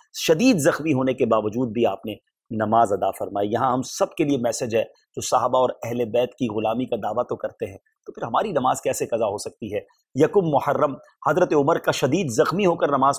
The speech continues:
پڑھنا بتا رہا ہے، اور دس محرم کربلا کے میدان میں امام حسین کا سجدہ کرنا بتا رہا ہے کہ چاہے صحابہ ہوں، اہل بیت ہوں، امت کی کشتی ہو یا ستارے ہوں، یہ نماز کا درس ہمیں دیتے ہیں۔ ہم سب کو نیت کرنی ہے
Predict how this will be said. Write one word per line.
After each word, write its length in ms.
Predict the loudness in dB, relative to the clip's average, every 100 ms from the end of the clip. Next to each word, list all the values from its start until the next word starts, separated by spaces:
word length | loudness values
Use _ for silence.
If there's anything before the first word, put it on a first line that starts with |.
| 0
پڑھنا 200 | 2 2
بتا 280 | 2 2
رہا 220 | 2 2 2
ہے، 100 | 0 -4 _ _
اور 240 | 0 0 2
دس 180 | 0 0
محرم 420 | 0 0 2 0 -2 _ _
کربلا 360 | 0 2 4 2
کے 140 | 2
میدان 420 | 2 4 4 4 2
میں 80 |
امام 220 | 2 2 2
حسین 460 | 0 2 2 2
کا 80 | -2
سجدہ 260 | -2 0 0
کرنا 320 | -2 -2 0
بتا 280 | 0 0 0
رہا 240 | 0 -2
ہے 80 | -2 -8 _ -16
کہ 80 |
چاہے 260 | 0 4 4
صحابہ 360 | 2 0 4 2
ہوں، 240 | 2 -2 -8 _ _ -4
اہل 220 | 0 2
بیت 240 | 0 -4 -6
ہوں، 100 | -14 -14 _ _
امت 300 | -2 0 0
کی 100 | -2
کشتی 380 | 0 0 0 0
ہو 160 | 2
یا 80 | 2
ستارے 400 | 0 0 2 2
ہوں، 140 | 0 -6 -14 _ _
یہ 80 | 0
نماز 340 | 4 2 2
کا 100 | 0 2
درس 180 | 0 0
ہمیں 140 | -4
دیتے 280 | -4 -2 -4
ہیں۔ 140 | -4 -10 _ _ -6
ہم 80 | -4
سب 280 | -2 -4
کو 100 | 0
نیت 260 | 2 4 2
کرنی 340 | 0 0 0
ہے 120 | 2